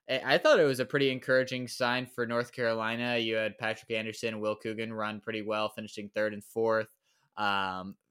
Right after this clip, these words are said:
for them to keep it as competitive as they did without their, supposedly their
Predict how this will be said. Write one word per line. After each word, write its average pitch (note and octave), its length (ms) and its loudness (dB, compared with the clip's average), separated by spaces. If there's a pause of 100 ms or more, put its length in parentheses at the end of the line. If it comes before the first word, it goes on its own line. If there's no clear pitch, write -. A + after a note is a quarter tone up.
(120)
for A#2+ 120 0
them A2+ 300 0
to G#2 260 -10 (200)
keep B2+ 220 -4
it A2+ 60 -4
as G#2+ 180 -2
competitive A#2 600 0
as G#2 200 -4
they G2+ 140 -2
did A2 320 0
without G2+ 480 -4
their, G2 400 -4 (480)
supposedly G2+ 500 -4
their F#2+ 200 -4